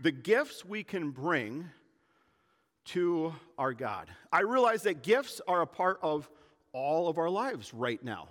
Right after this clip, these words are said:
Now, you may be a person that doesn't really enjoy the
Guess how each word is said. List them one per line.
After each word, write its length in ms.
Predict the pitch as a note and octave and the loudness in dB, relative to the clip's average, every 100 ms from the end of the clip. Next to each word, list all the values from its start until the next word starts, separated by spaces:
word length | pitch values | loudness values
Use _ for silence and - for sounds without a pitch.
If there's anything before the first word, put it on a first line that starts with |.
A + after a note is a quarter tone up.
| - | -4
Now, 260 | C#3 D3 B2 - - _ - | 0 2 0 -10 -20 _ -10
you 220 | C3 A#3 | -4 0
may 220 | B3+ A3+ | 0 0
be 360 | F#3+ G#3 G3 F#3 C#3+ - - _ _ - | -2 -4 -2 -2 -6 -20 -20 _ _ -18
a 40 | |
person 520 | B2+ D#3+ D3+ - D#3 C#3+ | -4 -2 -2 -4 -6 -4
that 180 | A#2+ | -6
doesn't 320 | D3+ D3 D#3+ - | -6 -8 -8 -6
really 420 | C#3 C#3+ C#3 C3 | -2 -2 -2 -4
enjoy 480 | A#2 G#2 C3+ C#3 C#3 | -10 -6 -2 -2 -2
the 160 | A2 | -4